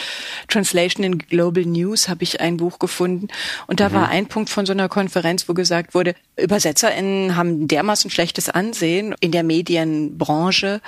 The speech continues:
Speaker 2: Mhm.
Speaker 1: dass jeder das von sich weiß, also niemand würde das von sich behaupten und die Redakteure, die selber übersetzen, sagen dann eher von sich, „Nee, nee, ich bin nicht nur Übersetzer.“ Aber das hört sich jetzt bei dir gar nicht so an, sondern du wertschätzt diesen Beruf schon.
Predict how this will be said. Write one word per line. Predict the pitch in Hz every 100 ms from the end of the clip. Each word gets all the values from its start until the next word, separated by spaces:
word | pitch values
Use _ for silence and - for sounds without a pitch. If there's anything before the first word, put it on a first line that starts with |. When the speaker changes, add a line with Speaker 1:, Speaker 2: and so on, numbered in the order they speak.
| -
Speaker 2:
Mhm. | 123 101 120
Speaker 1:
dass | 160 156
jeder | 165 170 190
das | 170
von | - 190 190
sich | 180 170 -
weiß, | 147 156 -
also | 156 156
niemand | 156 165 160 -
würde | 151
das | 147 -
von | 165 156
sich | 151
behaupten | 160 160 175 175
und | 156 -
die | 160
Redakteure, | 160 160 - - 170 156
die | 156
selber | 143 160 180
übersetzen, | - 165 143 - 175 160 - - -
sagen | 170 165 156
dann | 151
eher | - 143
von | 156 156
sich, | 151 147
„Nee, | 147
nee, | 143
ich | - -
bin | 147 151
nicht | 151 147 -
nur | 156 156
Übersetzer.“ | - 151 147 139 - - 147 -
Aber | -
das | 156 - - -
hört | 165 196
sich | 208
jetzt | 156 -
bei | 160
dir | 160 180
gar | 175 196
nicht | 170 -
so | -
an, | 170 214 - - - - - _ -
sondern | 185 180 170
du | 165 165 _ _ - _
wertschätzt | 160 151 - - 180 - - -
diesen | 180 180
Beruf | 170 160 156 -
schon. | 302 294